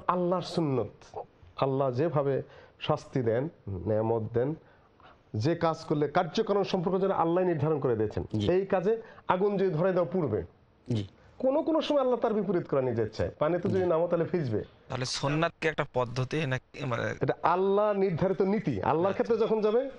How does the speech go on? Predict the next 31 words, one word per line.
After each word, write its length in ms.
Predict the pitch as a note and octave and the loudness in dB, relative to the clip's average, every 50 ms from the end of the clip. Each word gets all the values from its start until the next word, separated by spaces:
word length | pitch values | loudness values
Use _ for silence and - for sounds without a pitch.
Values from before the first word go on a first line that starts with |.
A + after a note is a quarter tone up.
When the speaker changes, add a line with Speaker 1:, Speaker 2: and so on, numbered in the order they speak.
| - A2+ | -10 -8
Speaker 3:
জি। 80 | A2+ G#2 F#2+ - - _ - D3 D#3 | -8 -8 -8 -10 -14 _ 0 0 2
Speaker 1:
আল্লাহ 280 | F3 F3 F3 F3+ F#3 F#3 F3 F3 F3 | 2 2 2 2 2 2 2 0 0
নির্ধারিত 380 | F3+ D3 B2+ E3 F3 E3 - E3 C#3+ | 0 0 0 0 0 0 0 0 0
পদ-, 180 | D#3+ D#3+ D3+ D#3 - | 0 -2 -2 0 0
তার 140 | D#3+ D#3+ D#3 D#3 E3 | 0 2 2 0 0
নীতি। 240 | E3 - - F#2+ D#2+ - - - _ _ _ - - _ _ _ - G#2+ | -2 -2 -4 -6 -6 -8 -12 -20 _ _ _ -20 -20 _ _ _ -2 0
Speaker 2:
আমরা 200 | B2 C3 C#3 D3+ D3+ D3+ D3+ - - - - C3+ | 0 2 2 2 2 0 0 -2 -6 -6 -4 -2
জানতে 180 | C3 A#2+ A2+ C#3+ B2+ | 0 0 0 0 0
পারলাম 240 | C#3 C3 A#2+ A#2 A2 A2 G#2+ | 0 0 0 0 0 0 0
যে 60 | A#2 - - | 0 0 0
আল্লাহর 360 | C#3+ D#3+ E3 D#3 C3+ D3 B2 A2 - - | 0 0 0 0 0 0 -2 -4 -4 -4
সুন্নত 320 | A#2 G#2+ G#2 - D#2+ - - _ _ _ - G#2+ | -4 -2 -2 -4 -6 -8 -12 _ _ _ -6 -4
বলতে 180 | G#2+ G#2 - A#2+ G#2+ | -4 -2 0 0 0
আল্লাহ 160 | A#2 B2+ C3 B2 | 0 0 0 0
রব্বুল 280 | C3+ C3+ B2+ B2 A2 A2+ G2+ | 0 -2 0 0 0 0 0
আলামিন 440 | G#2 G#2+ G#2 G#2 G#2+ A#2+ C#3 D3+ E3+ F3 G#3 - _ _ _ _ _ _ _ _ - | 0 0 0 0 0 -2 -2 -2 -4 -4 -6 -10 _ _ _ _ _ _ _ _ 0
তার 300 | A2 A#2+ B2+ C3+ D3 D3+ D3 A#2+ - | 2 2 2 0 -2 -4 -4 -4 -2
জন্য 200 | B2 A2+ A2 G#2 G2 F#2 F#2+ - | -2 -2 0 0 -2 -2 -2 -2
যিনি 160 | C3 C3+ C3+ B2 | -2 -2 -2 -2
যে 60 | B2 A#2 A2 A2 | -2 -2 -2 -2
নীতি 240 | G#2 - - B2 B2+ - - _ _ _ _ _ _ _ _ _ _ _ _ _ _ _ _ _ - | -2 -4 -4 -4 -4 -4 -8 _ _ _ _ _ _ _ _ _ _ _ _ _ _ _ _ _ -6
দিয়ে 380 | G#2 G2+ G2+ C3 C3+ B2+ G#2+ E2+ G#2 - _ _ _ _ _ - | -4 -2 0 0 0 0 0 -2 -4 -8 _ _ _ _ _ -8
সৃষ্টি 340 | - - C#3 - - - C#3 - | -6 -4 -4 -4 -4 -6 -2 -2
করেছেন 340 | B2+ A#2+ A#2 - - G#2 G2 G2+ - - G#2+ | -2 -2 -2 -2 -2 -2 -2 -2 -2 -2 0
এবং 120 | G2+ G2+ G2 - | 0 0 0 0
পরিচালনা 440 | A#2+ A#2+ B2 A#2 - A#2+ A2+ A2 G#2+ - | 0 0 0 0 0 0 0 -2 -2 -2
করছেন 300 | - G#2+ - - - F#2 F#2+ G2 - _ _ _ _ - - | -4 -6 -4 -4 -6 -6 -6 -6 -10 _ _ _ _ -6 -4
সেটাই 240 | - B2+ D3+ D3 B2+ - | -2 0 0 -2 0 0
তার 100 | B2+ A2+ - - A#2 | -2 -2 0 0 0
অমোঘ 240 | B2 C#3+ D3+ C#3+ B2+ B2+ G#2 G2 | 0 0 0 0 0 -2 -2 -2
বিধান, 320 | G#2+ F#2+ F#2 - F#2+ D2 | -4 -4 -2 -4 -4 -4